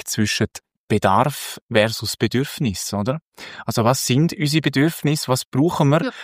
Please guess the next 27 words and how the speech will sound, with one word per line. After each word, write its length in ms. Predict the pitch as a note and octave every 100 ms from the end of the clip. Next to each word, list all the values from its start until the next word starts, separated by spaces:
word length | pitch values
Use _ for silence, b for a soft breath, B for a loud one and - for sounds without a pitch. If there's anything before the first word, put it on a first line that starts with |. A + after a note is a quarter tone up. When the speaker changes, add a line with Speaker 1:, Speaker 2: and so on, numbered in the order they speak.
| B _
Speaker 1:
aber 400 | B2 C#3 C3 A#2 B B -
was 300 | A#2+ C3+ D3
ist 320 | - B2+ - -
auch 240 | A#2 A#2+ -
effektiv 600 | B2+ - A2+ - G2+ -
nötig, 520 | F3 B3 A#3+ - -
Speaker 2:
Ja. 60 | - _ _ _ _ _
Speaker 1:
was 200 | B2+ -
es 100 | C3
braucht? 540 | - G2+ - - - - _ _ _ - B B B B -
Was 160 | C3+
denkst 280 | - A#2 -
du 100 | - -
da, 320 | G#2 B2 C#3 -
äh, 320 | - A#2 A#2 - _ _ _
was 200 | - B2+
würdest 240 | C3+ C3+ -
du 160 | B2+
sagen, 340 | F3 C#3 B2+ B2
was 160 | A#2+
sind, 260 | - D#3 -
was 180 | - B2
sind 180 | F#3+ G#3+
Bedürfnisse 680 | G3 D3 C#3 C#3 - B2+ -
von 140 | C3
uns 200 | B2+ B2+
Pflegenden 600 | - - G#2+ A#2 B2 A2